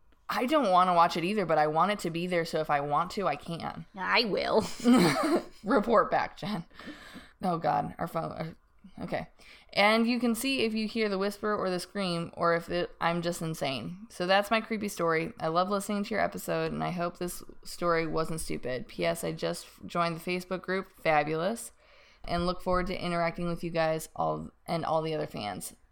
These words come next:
Speaker 1: Thanks for reading this long-winded story. It would be cool if it made it to air, but if not, I would still love to hear your thoughts on it. Sophia L. Well, we loved it.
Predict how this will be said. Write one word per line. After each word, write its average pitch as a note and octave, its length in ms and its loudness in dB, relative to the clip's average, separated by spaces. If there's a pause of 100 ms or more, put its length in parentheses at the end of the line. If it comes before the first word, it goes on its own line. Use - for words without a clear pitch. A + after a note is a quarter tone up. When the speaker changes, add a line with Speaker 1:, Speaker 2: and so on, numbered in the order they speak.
(140)
Speaker 1:
Thanks G3 240 -4
for G#3 60 -6
reading G3 360 -2
this E3+ 280 -6
long-winded F3+ 480 0
story. D#3 440 -2
It D#3+ 100 -6
would D#3 180 -6
be D#3 160 -6
cool G3 300 -2
if F3 120 -4
it E3 60 -4
made D#3+ 180 -2
it D#3+ 120 -6
to - 160 -6
air, F#3+ 260 2
but E3 180 -4
if D#3+ 140 -4
not, D#3+ 320 0
I - 80 -4
would D#3 160 -8
still D#3+ 160 -4
love D#3 220 -2
to F3 120 -12
hear D#3+ 220 -6
your D3+ 180 -4
thoughts - 300 -4
on - 240 -8
it. - 80 -20
Sophia - 400 -4
L. - 240 -4
Well, - 300 2
we F3 160 0
loved C#3+ 300 0
it. B2 220 -4